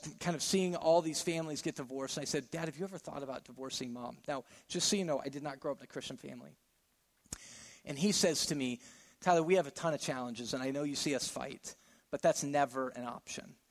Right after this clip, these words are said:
And the security that brought me as a kid, and I know in turn what that forced my mom and dad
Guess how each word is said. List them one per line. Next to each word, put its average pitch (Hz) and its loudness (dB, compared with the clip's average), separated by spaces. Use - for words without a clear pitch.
And 160 -4
the 143 -4
security 208 -2
that 151 -6
brought 143 -4
me 131 -6
as 117 -8
a 120 -12
kid, 113 -10
and 156 -2
I 214 4
know 156 4
in 147 -4
turn 127 -4
what 156 2
that 165 0
forced 196 -4
my 175 0
mom 165 0
and 151 -8
dad 147 -2